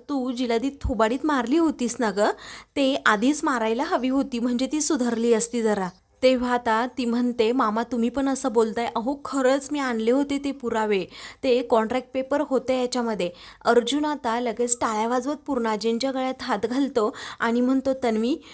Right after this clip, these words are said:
अगं, तुला आमच्या चेहऱ्यावर जे काही दिसत होतं ना, ते गिल्ट नव्हतंच, ते होतं ती तुझ्याबद्दलची काळजी की आज परत तू तोंडावर पडणार आहेस."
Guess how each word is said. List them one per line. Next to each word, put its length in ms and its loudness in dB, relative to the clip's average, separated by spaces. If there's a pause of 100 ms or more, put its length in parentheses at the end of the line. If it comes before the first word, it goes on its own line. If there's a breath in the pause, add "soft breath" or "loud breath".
(220 loud breath)
अगं, 340 2 (120)
तुला 160 4
आमच्या 500 0
चेहऱ्यावर 640 0
जे 180 0
काही 240 0
दिसत 340 -2
होतं 260 -2
ना, 220 0 (400 loud breath)
ते 200 6
गिल्ट 400 2
नव्हतंच, 640 2 (360 loud breath)
ते 60 0
होतं 400 2
ती 60 -2
तुझ्याबद्दलची 840 2
काळजी 580 0 (320)
की 280 4 (100)
आज 260 6
परत 300 4
तू 420 -2
तोंडावर 540 4
पडणार 440 2
आहेस." 520 0